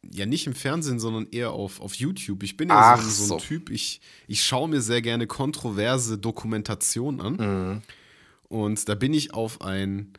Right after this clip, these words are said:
Speaker 1: sehr, sehr verrücktes Thema gestoßen. Und zwar, kennst du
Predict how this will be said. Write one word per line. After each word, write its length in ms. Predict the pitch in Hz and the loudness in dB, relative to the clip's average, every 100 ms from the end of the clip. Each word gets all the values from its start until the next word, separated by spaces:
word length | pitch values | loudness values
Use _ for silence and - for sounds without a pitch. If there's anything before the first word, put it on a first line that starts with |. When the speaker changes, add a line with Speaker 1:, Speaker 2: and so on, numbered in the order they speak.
| _ _ _ | _ _ _
Speaker 1:
sehr, 320 | - 101 135 | -6 -4 -2
sehr 180 | 123 117 | -2 -4
verrücktes 600 | - 113 104 143 - - | -6 -4 -2 -4 -2 -4
Thema 520 | - 139 139 92 87 - _ | 0 -2 0 -2 -4 -8 _
gestoßen. 760 | 101 - - 95 95 - 85 - _ _ - - - - _ | -6 -6 -4 -4 -2 -4 -6 -12 _ _ -20 -20 -20 -20 _
Und 200 | - 104 | -6 -2
zwar, 540 | - 90 101 113 127 127 - _ _ _ _ _ _ _ _ _ _ _ _ - | 0 0 2 2 0 -2 -8 _ _ _ _ _ _ _ _ _ _ _ _ -16
kennst 460 | - 117 143 - - | -6 -2 0 0 -2
du 180 | 123 | -4